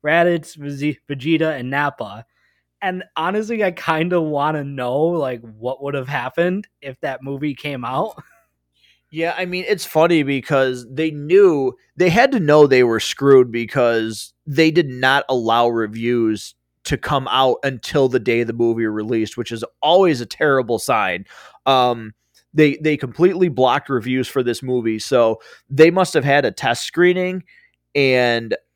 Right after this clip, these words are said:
Speaker 2: just, it, it must have gotten obliterated because they just absolutely saved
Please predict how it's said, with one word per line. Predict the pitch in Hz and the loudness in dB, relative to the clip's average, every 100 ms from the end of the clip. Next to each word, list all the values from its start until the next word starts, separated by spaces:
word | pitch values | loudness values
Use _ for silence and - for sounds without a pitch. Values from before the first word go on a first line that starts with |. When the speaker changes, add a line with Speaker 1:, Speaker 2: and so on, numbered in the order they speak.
| _ - 156 | _ -12 -10
Speaker 2:
just, | 110 147 143 - - | 2 6 6 4 -6
it, | 147 143 127 139 - | 0 2 2 -2 4
it | 156 151 | 4 6
must | 147 147 | 2 2
have | 160 131 | 0 2
gotten | 147 147 135 | 4 4 0
obliterated | 113 113 120 127 131 151 170 175 190 202 - _ _ _ _ _ _ _ _ _ _ - 156 | -4 -2 2 4 4 4 4 4 4 0 -2 _ _ _ _ _ _ _ _ _ _ -10 -2
because | 156 147 131 | 0 2 0
they | 107 143 147 | 4 4 4
just | 139 151 - _ _ - | 4 4 2 _ _ 0
absolutely | 151 147 - 156 135 139 - 135 127 117 - | 4 4 2 -2 0 -2 -2 -2 -2 -2 -6
saved | - - 151 135 123 | -10 2 4 4 2